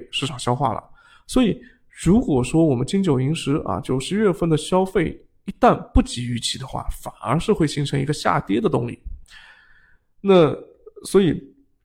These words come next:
从消费端来看的话呢，现在，呃，好像没有太多的可以支撑的因素在那边，反而是还会有一些雷啊，就是说这个可能不及预期。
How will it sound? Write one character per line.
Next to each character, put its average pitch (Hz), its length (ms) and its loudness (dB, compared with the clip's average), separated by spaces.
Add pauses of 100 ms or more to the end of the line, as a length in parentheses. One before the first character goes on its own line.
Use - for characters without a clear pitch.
(160)
从 165 120 0
消 226 200 0
费 226 160 0
端 139 220 4
来 127 140 0
看 131 200 -2
的 147 80 -2
话 - 140 -4
呢， 131 120 -8
现 165 180 -2
在， 151 240 2 (420)
呃， 123 580 -4
好 - 240 -8
像 147 180 0
没 143 200 2
有 185 140 4 (140)
太 190 260 2
多 135 180 0
的 135 80 -2
可 - 160 -8
以 143 80 -2
支 - 180 -10
撑 180 180 -4
的 185 80 0
因 185 140 0
素 185 140 -6
在 - 180 -6
那 147 160 -4
边， - 180 -10 (100)
反 - 180 -8
而 127 140 -2
是 190 160 -2
还 131 180 -4
会 180 160 0
有 - 160 -2
一 - 40 -4
些 156 140 -4
雷 143 340 -2 (160)
啊， - 260 -20
就 - 100 -14
是 - 60 -14
说 - 380 -10 (360)
这 - 160 -14
个 - 140 -14
可 - 140 -20
能 127 80 -14
不 147 120 0
及 135 140 -4
预 160 100 -2
期。 - 400 -6